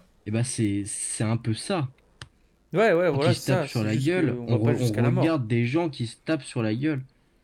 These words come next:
Speaker 1: Voilà,
Speaker 2: Ouais.
Speaker 1: pas jusqu'à la mort. Dans, dans... Là, je, je, je caricature beaucoup le truc, tu
Speaker 2: Non,
Speaker 1: vois,
Speaker 2: non,
Speaker 1: je
Speaker 2: mais oui, je vois ce que tu veux dire.
Speaker 1: Et voilà, t'es
Speaker 2: En vrai, c'est la même chose, sauf qu'il y a
Speaker 1: Voilà,
Speaker 2: pas
Speaker 1: c'est
Speaker 2: d'épée et qu'on tue pas les gens. <laughs> C'est juste que c'est, c'est ça, en fait, c'est pareil.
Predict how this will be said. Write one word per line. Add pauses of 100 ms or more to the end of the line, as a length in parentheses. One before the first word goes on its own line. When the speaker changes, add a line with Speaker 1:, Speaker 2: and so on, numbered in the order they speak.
(300)
Speaker 1:
Voilà,
Speaker 2:
Ouais. (160)
Speaker 1:
pas
jusqu'à
la
mort. (440)
Dans,
dans... (720)
Là,
je,
je,
je
caricature
beaucoup
le
truc,
tu
Speaker 2:
Non,
Speaker 1:
vois,
Speaker 2:
non,
Speaker 1:
je
Speaker 2:
mais
oui,
je
vois
ce
que
tu
veux
dire.
Speaker 1:
Et
voilà,
t'es (240)
Speaker 2:
En
vrai,
c'est
la
même
chose,
sauf
qu'il
y
a
Speaker 1:
Voilà,
Speaker 2:
pas
Speaker 1:
c'est
Speaker 2:
d'épée
et
qu'on
tue
pas
les
gens.
<laughs>
C'est
juste
que
c'est, (160)
c'est
ça,
en
fait,
c'est
pareil.